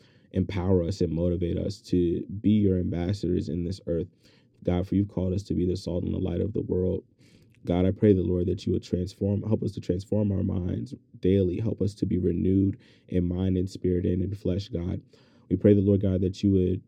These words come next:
strengthen the strength, uh, strengthen the strength of the believers right now, God, and embolden and empower the faith of the believers right now, God. Help us all to be more like you.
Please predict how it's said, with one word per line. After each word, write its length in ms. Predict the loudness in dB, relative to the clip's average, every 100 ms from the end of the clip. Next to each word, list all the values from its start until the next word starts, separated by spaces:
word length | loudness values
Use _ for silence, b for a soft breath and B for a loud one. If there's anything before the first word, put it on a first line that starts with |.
| -16
strengthen 560 | -4 4 4 4 2
the 60 | 0
strength, 460 | -2 -2 -2 -4 -4
uh, 200 | -2 -2
strengthen 420 | 2 2 4 0
the 60 |
strength 280 | 0 0 0
of 60 | 0
the 60 |
believers 480 | 0 2 2 2 2
right 160 | 0 -2
now, 180 | -2 -4
God, 360 | -4 -4 -4 -8 b b b b _
and 180 | -2 0 0
embolden 560 | 0 4 6 6 6 2
and 120 | 0
empower 400 | -4 -4 0 0
the 100 | 0
faith 280 | -2 -2 -2
of 120 | -2
the 80 | 0
believers 480 | 0 0 -2 -2
right 160 | -4 -2
now, 200 | -2 -4
God. 320 | -4 -6 -6 -10 _ _ _ _ _
Help 160 | 0 4
us 140 | 4
all 260 | 4 -2 -2
to 140 | -2
be 120 | -2
more 240 | -2 -2 -4
like 280 | -6 -8 -8
you. 280 | -8 -8